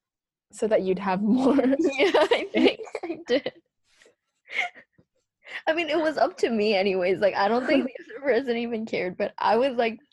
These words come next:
Speaker 2: <laughs> I was like, "You cannot <laughs> cross this line." And then <laughs> I would just, like, draw it, but, like, I can't draw it, <laughs> so, like, I just
Speaker 1: Oh my god, you should have used, like, rulers and pens
Speaker 2: <laughs>
Speaker 1: and pencils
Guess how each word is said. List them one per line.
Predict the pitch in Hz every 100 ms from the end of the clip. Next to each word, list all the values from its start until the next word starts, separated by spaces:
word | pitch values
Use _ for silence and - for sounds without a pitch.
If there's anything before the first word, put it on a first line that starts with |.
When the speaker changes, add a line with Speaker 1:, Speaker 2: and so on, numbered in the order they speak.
| -
Speaker 2:
<laughs> | 269 262 247
I | 214
was | 214 214
like, | 214 233 - - -
"You | 247 302
cannot | - 262 254 254 277
<laughs> | -
cross | 208 240 233
this | - 208
line." | 202 202 208 - - -
And | 240
then | 254
<laughs> | 339 359
I |
would | 415 381
just, | 480 440
like, | 427 294
draw | 302 240 202 294
it, | 349 - - - -
but, | 240
like, | 220 214
I | 320
can't | - 285 247 202
draw | 202 190
it, | 202 202
<laughs> |
so, | 294
like, | 233 226 233 240 -
I | 240 233
just | - - _ _ _ _ - 640 508 _ - _ _ _ _ _ _ _ _ _ 277 - _ -
Speaker 1:
Oh | 262
my | 262
god, | 254 233 226
you |
should | 247 247
have | 285 285
used, | 254 262
like, | 247 185 - _ _ _ _ _ 220
rulers | 190 196 220 262
and | 220 208
pens | - 214 190 208 254 269 - _ -
Speaker 2:
<laughs> | 403 - - 214
Speaker 1:
and | 214
pencils | - 202 - 277 277